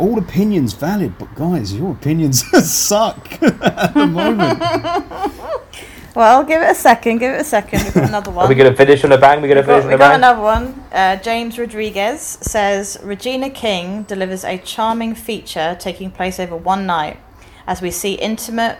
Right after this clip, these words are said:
Speaker 2: reflections of larger-than-life figures, moving, hilarious, and a fave of mine from London Film Festival."
Speaker 3: Yeah, we'll finish on that one. That's a nice one to
Speaker 1: Yeah,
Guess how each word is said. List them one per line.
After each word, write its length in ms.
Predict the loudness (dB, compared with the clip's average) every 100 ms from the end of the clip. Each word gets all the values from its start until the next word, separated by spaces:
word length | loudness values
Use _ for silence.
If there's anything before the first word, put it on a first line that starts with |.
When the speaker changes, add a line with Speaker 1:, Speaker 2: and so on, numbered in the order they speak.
| -12
Speaker 2:
reflections 680 | -8 -6 -6 -8 -12 -12
of 140 | -12 -2
larger-than-life 720 | 0 0 -2 -10 -6 -6 -6
figures, 580 | -10 -10 -10 -12 -14 -16 -20 -20 -12
moving, 640 | -6 -4 -4 -4 -6 -8 -10
hilarious, 760 | -4 0 0 0 -2 -6 -8
and 140 | -10 -10
a 40 |
fave 400 | -8 -4 -4 -4
of 160 | -10 -8
mine 380 | -6 -6 -8
from 220 | -14 -18 -12
London 340 | -10 -10 -14
Film 220 | -16 -16
Festival." 560 | -14 -14 -16 -20 -20 -20 -20 -20 _ _ -20 -12 -10
Speaker 3:
Yeah, 260 | -8 -2
we'll 100 | -2
finish 280 | 2 2 4
on 80 | 2
that 180 | 2 2
one. 160 | -2 -2
That's 200 | -4 -2
a 20 |
nice 160 | -4
one 80 | -2
to 60 | -4
Speaker 1:
Yeah, 180 | -4